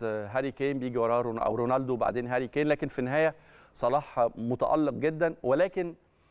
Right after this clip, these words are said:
آخر الأخبار فيما يتعلق بملف تجديد صلاح، آه، بتقول إنه غالبًا، غالبًا صلاح هيكون بره الريدز في مفا-، أعتقد إنها هتكون مفاجأة كبيرة جدًا، مفاجأة لعشاق صلاح ومفاجأة لعش-، عشاق ليفربول.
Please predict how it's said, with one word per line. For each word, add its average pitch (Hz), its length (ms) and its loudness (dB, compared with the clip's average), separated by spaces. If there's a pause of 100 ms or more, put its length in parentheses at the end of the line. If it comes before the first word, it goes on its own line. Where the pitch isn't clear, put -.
(220)
آخر 185 240 -2
الأخبار 135 380 0
فيما 170 260 -4
يتعلق 156 320 0
بملف 135 480 0
تجديد 139 360 -2
صلاح، 156 400 0 (880)
آه، 120 140 6
بتقول 175 420 0
إنه 143 480 2 (260)
غالبًا، 147 460 4 (180)
غالبًا 156 500 2
صلاح 139 440 0
هيكون 131 280 -4
بره 135 220 2
الريدز 117 460 -4
في 127 180 -4
مفا-، 123 260 0 (440)
أعتقد 160 320 0
إنها 143 120 0
هتكون 147 180 -6
مفاجأة 135 340 0
كبيرة 123 220 0
جدًا، 101 260 -6 (320)
مفاجأة 160 280 2
لعشاق 135 320 0
صلاح 160 520 0
ومفاجأة 147 380 -4
لعش-، 120 340 -2
عشاق 113 280 0
ليفربول. 143 560 0